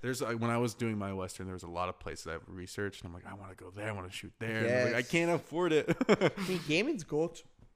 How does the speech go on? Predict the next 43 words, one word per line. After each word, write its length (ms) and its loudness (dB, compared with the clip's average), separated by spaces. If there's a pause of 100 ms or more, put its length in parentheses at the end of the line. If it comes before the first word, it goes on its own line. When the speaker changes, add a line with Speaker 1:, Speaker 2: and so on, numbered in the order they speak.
(160)
Speaker 2:
excuse 240 -14
me, 60 -8
Gaiman's 260 -2
Gulch 260 0
is 80 -14
pretty 220 -6 (120)
fucking 300 -6
cheap, 280 -8
so 100 -20
thank 260 -4
you 60 -12
for 60 2
Speaker 1:
Yeah. 180 4 (600)
Speaker 2:
heads 280 -2
up. 160 2
But 60 -4
we, 200 -4
we 140 -4
had 140 -2
this, 300 -12 (300)
I 40 -4
had 80 -2
this 120 -12
Western 260 -4
that 60 -8
was 100 -12
gonna 100 -12
go 160 -10
up, 80 -6
I 40 -2
was 140 0
Speaker 1:
Mm-hmm. 60 -12
Speaker 2:
telling 160 -10
you 80 -10
about, 320 -10 (120)
but, 320 -14 (680)
oh, 60 -14
excuse 200 -20
me, 100 -20
sorry. 200 -12 (300)
Speaker 1:
No, 80 -4
you're 120 -2
good. 160 -10